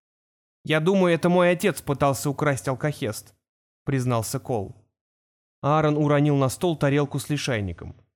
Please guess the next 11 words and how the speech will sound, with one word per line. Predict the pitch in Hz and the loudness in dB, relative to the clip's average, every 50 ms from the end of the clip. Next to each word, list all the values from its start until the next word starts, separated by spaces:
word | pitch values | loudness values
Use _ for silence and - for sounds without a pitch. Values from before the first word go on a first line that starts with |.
| _ _ | _ _
«Что?» | - - - - - - 165 165 170 202 254 262 254 - - _ _ _ _ _ _ _ _ _ _ _ _ _ _ _ _ _ _ | -6 -4 -4 -4 -2 0 2 4 4 4 4 2 0 -4 -12 _ _ _ _ _ _ _ _ _ _ _ _ _ _ _ _ _ _
Тамара | - 127 131 156 175 165 160 | -2 0 2 4 4 4 2
выглядела | 143 151 156 160 156 143 147 147 143 | 2 2 2 2 2 2 2 0 0
поражённой | 143 - 147 143 135 127 143 170 170 165 156 143 | 2 2 2 2 2 2 2 2 2 2 2 2
до | 139 147 | 0 -2
глубины | 143 139 143 139 139 139 151 156 | 0 0 0 0 2 2 0 0
души. | 147 160 156 - - 131 113 101 - - _ _ _ _ _ _ _ _ | 0 -2 -4 -4 -6 -8 -8 -8 -10 -14 _ _ _ _ _ _ _ _
«Кол, | - 285 285 247 | 0 2 2 4
не | 220 240 269 254 | 4 4 2 2
шути | - - 311 294 - 277 220 | 2 0 0 0 0 -2 -2
так!» | 165 - 151 131 - - | 0 0 0 -2 -2 -6